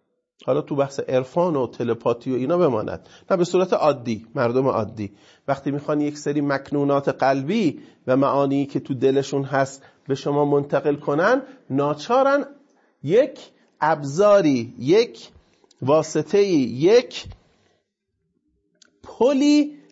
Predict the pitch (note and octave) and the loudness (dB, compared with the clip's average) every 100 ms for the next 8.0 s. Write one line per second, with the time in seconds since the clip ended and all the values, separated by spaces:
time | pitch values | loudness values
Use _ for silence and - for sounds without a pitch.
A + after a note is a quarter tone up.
0 | - D#3 D3 B2 B2+ A#3+ C#4+ C4+ B3 B3+ | -2 -2 -2 -6 2 4 6 4 2 2
1 | - B3+ C4 E3+ E3 F#3+ G3 - C#3+ D3+ | 0 2 2 2 0 2 0 0 0 0
2 | D3+ A#2 A2 G#2+ G2+ F#2 - - - - | 0 -2 -2 0 -2 -4 -14 -20 -14 -2
3 | C4+ C#4 - D4 C#4 G3+ F#3 A#2+ G#2+ - | 0 0 0 0 2 -2 -4 -4 -6 -2
4 | G#2 G2 G2 F#2+ - - - - - - | -4 -2 -6 -8 -12 -20 -20 -20 -12 -4
5 | B3+ A#3+ A3 F#3 F3 G#3+ A3 G3 F3 A#2+ | -2 0 -2 -2 0 0 0 0 -2 -2
6 | A2+ A2 A2 G#2+ G2 F#2 - _ _ _ | -6 -4 -4 -4 -6 -10 -14 _ _ _
7 | - C4 C#4+ G3 G3+ - A#3 C4+ B3 - | -2 0 0 0 -2 0 2 2 2 -6